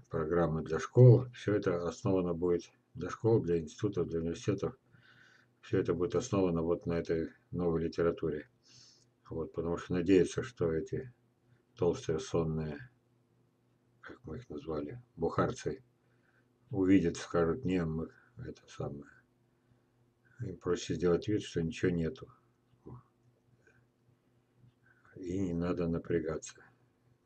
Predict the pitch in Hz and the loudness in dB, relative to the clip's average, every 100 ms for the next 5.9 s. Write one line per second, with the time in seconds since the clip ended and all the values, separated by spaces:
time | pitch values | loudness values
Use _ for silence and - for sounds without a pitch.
0 | _ - - 82 92 90 85 82 - 90 | _ -14 -8 -2 2 2 2 -2 0 2
1 | 82 - - 82 - - 87 82 101 92 | 0 -6 -8 -10 -14 -16 -14 0 4 4
2 | - - _ _ _ _ _ - 90 92 | 2 -12 _ _ _ _ _ -2 0 0
3 | - 78 73 - _ _ _ _ - - | -2 -8 -8 -14 _ _ _ _ -14 -14
4 | _ _ _ - _ - _ _ - 82 | _ _ _ -20 _ -20 _ _ -8 -4
5 | 80 78 78 78 82 87 87 82 76 | -2 -2 -4 -4 0 2 2 2 -2